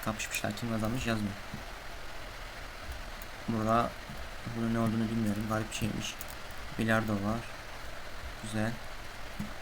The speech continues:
Eğleniyorlar. Helal olsun. Televizyonları bin dokuz yüz yetmiş beşe göre güzel. Buralarda bir şeyler var.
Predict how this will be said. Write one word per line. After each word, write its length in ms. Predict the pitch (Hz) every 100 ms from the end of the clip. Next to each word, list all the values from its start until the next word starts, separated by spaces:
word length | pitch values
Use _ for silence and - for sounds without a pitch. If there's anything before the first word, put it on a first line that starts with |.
| - - - - -
Eğleniyorlar. 480 | 110 123 147 131 104 - - - -
Helal 220 | - 110 110
olsun. 300 | 104 - - - - - - -
Televizyonları 540 | 107 113 107 110 107 107
bin 100 | 107
dokuz 160 | 113
yüz 80 | 113
yetmiş 260 | 110 - -
beşe 140 | 104
göre 160 | 107 104
güzel. 320 | 110 107 110 - - - - - - - - - - - - - - - - - - - - - - - - - - - - - - - - - - - - - - - -
Buralarda 400 | 110 107 107 104
bir 60 | 107
şeyler 220 | - 107
var. 200 | 98 107